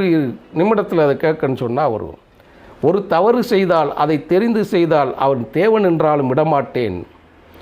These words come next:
உடல் உழைக்கச் சொல்வேன், அதில் பிழைக்கச் சொல்வேன்,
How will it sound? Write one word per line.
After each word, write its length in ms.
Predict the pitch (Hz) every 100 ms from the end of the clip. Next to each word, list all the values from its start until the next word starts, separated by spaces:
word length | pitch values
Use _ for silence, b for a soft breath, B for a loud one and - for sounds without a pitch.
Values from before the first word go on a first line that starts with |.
| B -
உடல் 340 | 139 180 202
உழைக்கச் 760 | 143 123 170 226 - - 226 -
சொல்வேன், 540 | 202 165 160 127 92 - -
அதில் 540 | 107 131 165 139 -
பிழைக்கச் 520 | 135 175 208 202 185 -
சொல்வேன், 600 | 156 135 135 127 85